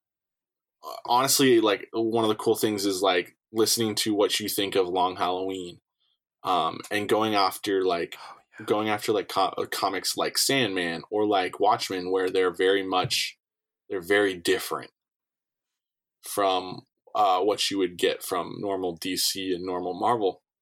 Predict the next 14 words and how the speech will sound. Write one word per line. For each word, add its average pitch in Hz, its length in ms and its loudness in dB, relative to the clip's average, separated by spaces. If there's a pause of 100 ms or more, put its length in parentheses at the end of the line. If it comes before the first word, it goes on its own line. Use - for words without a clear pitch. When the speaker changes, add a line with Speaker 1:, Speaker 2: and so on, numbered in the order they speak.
(1600)
Speaker 1:
I 117 60 -2
think 117 160 2
that'd 98 140 4
be 92 60 -6
kinda 92 240 -2
interesting. 87 520 -4 (640)
Plus, 147 260 2
I've 131 100 2
always 139 320 4
wanted 110 420 2
to 113 80 -2
get 107 260 2
into 101 280 -2
Sandman, 101 600 -2